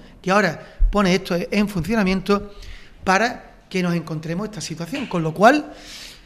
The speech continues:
todo esto nos resulta un poco extraño y aparte totalmente oscuro, porque si las cosas se hablan correctamente, pues yo creo que no había mayor problema.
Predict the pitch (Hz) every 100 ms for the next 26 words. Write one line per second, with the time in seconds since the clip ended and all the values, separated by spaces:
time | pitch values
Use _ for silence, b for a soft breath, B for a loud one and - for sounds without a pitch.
0 | B - 240 269 277 277 294 294 196 185
1 | 185 175 247 254 277 277 - - 247 233
2 | 156 226 190 180 143 135 131 - b b
3 | b - 190 151 175 185 247 269 - 170
4 | 175 180 180 240 - 294 247 - - b
5 | b b - 208 196 185 - 175 170 175
6 | 151 196 214 220 185 156 B B - 202
7 | 185 208 208 220 220 240 277 247 294 -
8 | B B - - 139 175 180 185 214 214
9 | B - 175 170 170 180 196 175 165 170
10 | 160 160 139 135